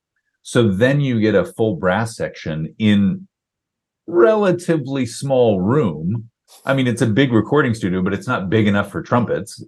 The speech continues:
Um, and, and then you're trying to balance male sopranos and altos with a five or six piece percussion thing doing ocho candelicas, you know? And it's like,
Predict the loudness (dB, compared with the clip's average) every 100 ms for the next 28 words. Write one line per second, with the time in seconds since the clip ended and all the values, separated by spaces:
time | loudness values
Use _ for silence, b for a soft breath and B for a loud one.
0 | 0 2 4 2 0 -4 -2 0 2 0
1 | -2 -6 _ _ _ _ _ _ _ -2
2 | 0 4 2 2 -8 _ _ _ _ -4
3 | -4 -2 -2 0 -2 -4 -2 0 2 0
4 | -2 -4 -10 -20 -6 0 2 2 0 -4
5 | -8 -4 -2 -2 -2 -2 -2 -2 -4 -4
6 | -6 0 0 0 -12 _ b b b _
7 | _ _ _ 0 0 -8 -6 0 2 4
8 | 0 -2 -8 -4 -6 -4 -6 0 -2 0
9 | -4 -2 -2 -2 -4 -2 0 0 0 -2
10 | -6 _ _ 0 2 2 2 2 2 2
11 | 2 0 -8 -6 0 0 2 -2 0 0
12 | 0